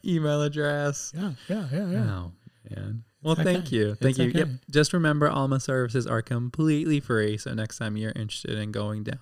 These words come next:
Speaker 1: to Walt Disney World, Universal Studios, Disney Cruise Line,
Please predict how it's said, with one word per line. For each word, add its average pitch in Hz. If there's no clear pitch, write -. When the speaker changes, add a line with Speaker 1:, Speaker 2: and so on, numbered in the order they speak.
Speaker 1:
to 113
Walt 101
Disney 139
World, 131
Universal 107
Studios, 143
Disney 95
Cruise 143
Line, 131